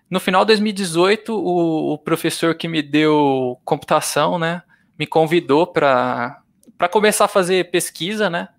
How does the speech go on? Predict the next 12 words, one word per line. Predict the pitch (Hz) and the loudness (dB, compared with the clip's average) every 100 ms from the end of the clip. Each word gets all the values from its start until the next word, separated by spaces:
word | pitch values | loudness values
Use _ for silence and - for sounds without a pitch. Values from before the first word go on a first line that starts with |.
| _ _ _ _ _ | _ _ _ _ _
E, | 139 135 127 123 123 120 131 - | -4 -2 0 -2 -6 -10 -12 -8
e | 151 | 0
até | 180 - 185 196 | 0 2 0 0
então | 180 170 175 | 0 0 2
eu | |
não | 170 | 0
sabia | - 165 151 190 | -2 0 2 2
nada, | 139 151 175 170 135 127 | 4 2 4 2 2 0
o | 139 143 | -4 -10
que | - | -2
era | 143 151 | 0 0
s-, | - - - | -4 -10 -16